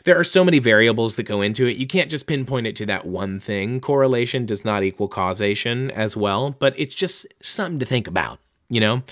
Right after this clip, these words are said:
It's something to think about. It's something to think about, and it's something to think about. <laughs> Something about repetition like that kind of makes me laugh. Repetition, like, annoys the shit out of me and also makes me laugh sometimes.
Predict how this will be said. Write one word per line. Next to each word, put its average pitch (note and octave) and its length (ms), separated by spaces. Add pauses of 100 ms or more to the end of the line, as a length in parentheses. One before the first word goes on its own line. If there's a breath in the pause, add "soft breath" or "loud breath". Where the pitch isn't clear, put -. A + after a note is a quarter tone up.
(440 loud breath)
It's B2+ 220
something C#3 340
to A#2 80
think F#2 220
about. D#2+ 320 (280)
It's G#2+ 200
something B2 400
to G#2 520
think C3 240
about, G3 360 (520)
and B2+ 360
it's A#2 540
something D3 220
to A#2+ 60
think G2 140
about. - 260 (380)
<laughs> - 100 (2750 loud breath)
Something G3+ 320
about C3 260
repetition G#2+ 540
like G#2+ 140
that A2 300 (240)
kind G2+ 260
of G#2+ 240
makes B2 260
me C3+ 80
laugh. C3+ 460
Repetition, G3 600
like, C3 260
annoys A#2 440
the B2 60
shit G#2+ 280
out A2+ 120
of B2+ 80
me C#3 240
and A2+ 160
also G#2 260
makes G#2 260
me G2+ 80
laugh F#2+ 280
sometimes. D3 600